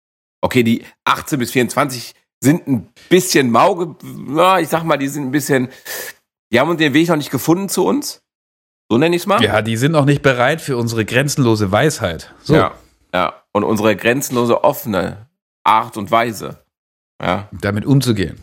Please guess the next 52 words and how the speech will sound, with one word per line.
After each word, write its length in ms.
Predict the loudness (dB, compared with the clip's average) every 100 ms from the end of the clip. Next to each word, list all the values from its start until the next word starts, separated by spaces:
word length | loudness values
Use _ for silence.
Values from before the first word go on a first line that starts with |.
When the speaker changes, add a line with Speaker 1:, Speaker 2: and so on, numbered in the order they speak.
| -4
Speaker 1:
Ja, 140 | 0 2
Speaker 2:
Die 80 | 2
haben 100 | 2
Speaker 1:
richtig. 40 |
Speaker 2:
noch, 140 | 0 0
weißt 180 | -2
du, 20 | -2
die 100 | -4
sind 160 | -2
noch, 180 | -2 0
die 120 | -2
sind 180 | 0 0
verschüchtert 760 | 0 0 0 0 0 0 0 -4
und 140 | -8
die 100 | -2
wissen 280 | -2 -2 -2
nicht, 200 | -2 -2
wie 80 | -2
sie 160 | 0 0
unsere 400 | 0 0 0 2
Authentizität 1080 | 0 0 -4 -2 -2 -4 -6 -6 -2 0 0
da, 140 | -2
wie 80 | -2
sie 80 | -2
damit 220 | -2 -2
umgehen 360 | -2 0 0 0
sollen, 280 | 0 -2
so. 160 | -2 -4
Speaker 1:
Das 100 | 0
sag 240 | 0 -2
ich 80 | -6
dir. 120 | -6 -2
Speaker 2:
Wenn 160 | 0
wir 80 | 2
da 100 | 0
so, 340 | 0 -2 -2 -8 -12
ja, 220 | -6 -2
ja, 240 | -2 -4 -4
genau. 180 | -2 0
Speaker 1:
Jetzt, 100 | -2 -8
guck 200 | _ -10
mal, 80 | 0
jetzt 80 |
Speaker 2:
Wir 80 | 2 4
reden 100 | 2
Speaker 1:
verfolgt, 140 | 0
Speaker 2:
uns 100 | -4
das 120 | -6
gerade 260 | -2 -2 0
schön, 480 | 0 2 2 -2 -8
Speaker 1:
jetzt 100 | -18
Speaker 2:
dass 160 | -8